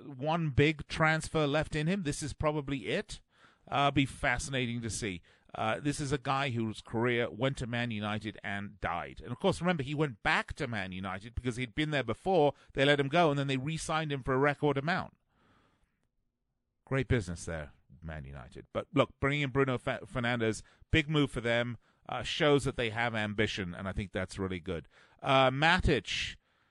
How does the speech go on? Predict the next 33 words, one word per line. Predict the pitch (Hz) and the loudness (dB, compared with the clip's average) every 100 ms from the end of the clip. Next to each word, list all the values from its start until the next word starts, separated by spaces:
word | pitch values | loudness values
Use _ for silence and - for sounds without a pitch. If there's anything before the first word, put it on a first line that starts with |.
| _ _ _ _ _ _ _ _ _ _ - | _ _ _ _ _ _ _ _ _ _ -4
has | 143 127 | 0 2
rejected | 127 165 165 160 | 2 2 4 6
offers | 160 147 139 | 6 6 0
to | 156 | 2
leave | 147 151 | 2 2
United, | 139 156 190 214 202 160 | 2 2 2 0 0 0
willing | 147 139 | 0 -4
to | - | -6
sign | 143 135 | -6 -6
a | 127 | -6
new | 117 | -8
contract | - 160 147 147 123 - | -6 -4 -4 -4 -4 -2
there, | 156 175 185 - _ _ - | -2 0 -2 -6 _ _ -8
um, | 131 127 123 123 - | -2 0 0 -2 -4
and | 156 135 135 | -2 0 0
we | 131 139 | 2 2
will | 131 | 2
see | 135 - 139 127 127 | 0 -4 -6 -6 -8
what | - 117 127 127 - | -8 -2 0 0 -4
happens. | - 135 127 - 95 73 71 - - - _ _ _ _ _ _ _ _ _ _ _ _ _ _ _ - | -6 -2 -2 -4 -8 -8 -12 -12 -12 -14 _ _ _ _ _ _ _ _ _ _ _ _ _ _ _ -6
United | 117 131 151 147 139 | 0 4 4 4 2
also | 135 143 | 2 2
looking | 139 - 135 | 0 -2 -8
for, | - 139 131 127 104 | -4 0 2 2 0
uh, | 131 120 | 0 0
Newcastle | 127 147 - 147 131 127 | 0 -4 0 -2 -2 -6
striker | - 127 - 131 | -2 -2 0 -6
Salomon | 113 135 131 117 113 | -4 -2 -2 -2 -4
Rondon | 104 104 139 147 131 | -4 -2 0 0 -2
as, | 110 113 110 117 | -4 -4 -4 -4
uh, | 107 101 - 117 | -2 -2 -6 -8
United | 117 120 127 117 | -4 0 -2 -2
look | 117 117 | -2 -2